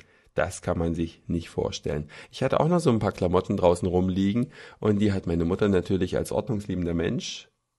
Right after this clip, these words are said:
sehr fein weggeräumt, aber wirklich in Ecken.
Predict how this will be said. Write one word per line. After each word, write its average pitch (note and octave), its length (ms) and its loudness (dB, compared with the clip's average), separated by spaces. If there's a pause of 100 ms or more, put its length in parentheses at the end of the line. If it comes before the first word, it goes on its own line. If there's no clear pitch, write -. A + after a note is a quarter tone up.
(160)
sehr G#2+ 240 6
fein G#2 320 4
weggeräumt, F#2 720 4
aber F2 240 4
wirklich G2+ 360 -2
in F#2 160 0
Ecken. G#2 420 0